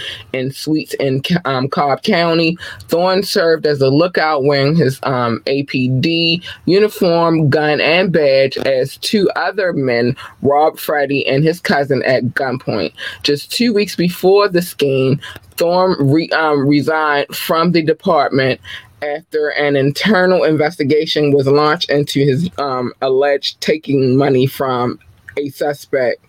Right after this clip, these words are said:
to make an outstanding, um, warrant disappear.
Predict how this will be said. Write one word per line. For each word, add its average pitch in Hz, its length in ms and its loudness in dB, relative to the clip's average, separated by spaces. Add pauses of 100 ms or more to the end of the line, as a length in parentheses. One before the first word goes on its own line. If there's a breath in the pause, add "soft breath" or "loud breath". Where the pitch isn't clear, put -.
(320 loud breath)
to 156 240 0
make 143 340 2
an 131 160 -2
outstanding, 123 880 -2 (360)
um, 127 340 -4
warrant 131 360 -2
disappear. 135 960 0